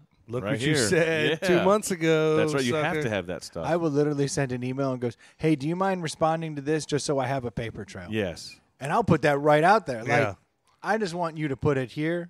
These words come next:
Speaker 3: I know we've discussed
Speaker 2: Yeah, yeah.
Speaker 3: this, and this is redundant, but I kinda need you to say yes to
Speaker 2: Yes,
Speaker 3: this
Speaker 2: exactly.
Speaker 3: here."
Speaker 1: Well, and
Speaker 3: Otherwise, I'm out the, I'm out on the limb.
Speaker 1: Well, and
Speaker 2: Yeah.
Speaker 1: that's a whole new form that,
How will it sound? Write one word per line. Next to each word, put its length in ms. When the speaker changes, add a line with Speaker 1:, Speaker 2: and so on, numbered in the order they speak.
Speaker 3:
I 140
know 160
we've 220
discussed 460
Speaker 2:
Yeah, 60
yeah. 60
Speaker 3:
this, 160
and 100
this 160
is 140
redundant, 680
but 260
I 60
kinda 300
need 300
you 100
to 100
say 220
yes 420
to 120
Speaker 2:
Yes, 80
Speaker 3:
this 380
Speaker 2:
exactly. 580
Speaker 3:
here." 420
Speaker 1:
Well, 140
and 80
Speaker 3:
Otherwise, 240
I'm 180
out 180
the, 60
I'm 220
out 120
on 80
the 80
limb. 180
Speaker 1:
Well, 120
and 100
Speaker 2:
Yeah. 100
Speaker 1:
that's 180
a 80
whole 260
new 240
form 540
that, 240